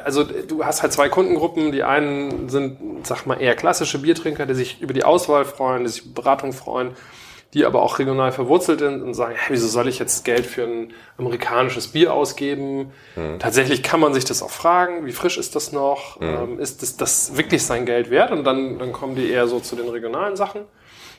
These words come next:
Speaker 1: Äh, Recklinger Landbrauerei ist für mich das perfekte Beispiel,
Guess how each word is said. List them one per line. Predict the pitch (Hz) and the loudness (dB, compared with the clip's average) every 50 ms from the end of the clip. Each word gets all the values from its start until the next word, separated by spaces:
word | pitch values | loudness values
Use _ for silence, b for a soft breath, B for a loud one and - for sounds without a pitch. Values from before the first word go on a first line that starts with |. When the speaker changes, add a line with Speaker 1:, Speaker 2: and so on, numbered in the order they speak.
| B _ _ - | B _ _ -6
Speaker 1:
Äh, | 143 | -4
Recklinger | 139 139 135 123 113 160 - - 156 147 143 135 | -2 0 2 2 2 4 6 6 6 6 6 6
Landbrauerei | 135 151 185 - - 131 127 127 127 117 117 117 110 | 6 4 4 2 4 4 6 6 6 6 6 6 4
ist | 113 113 | 4 2
für | - 135 | 0 -2
mich | 127 123 123 | -2 -2 -2
das | 127 123 | -4 -8
perfekte | - - 127 - - 156 - - 143 | -6 -8 -6 -2 -2 -2 0 0 0
Beispiel, | 120 120 120 131 - - - 127 127 123 123 127 | 0 2 2 2 2 0 0 0 0 0 0 -2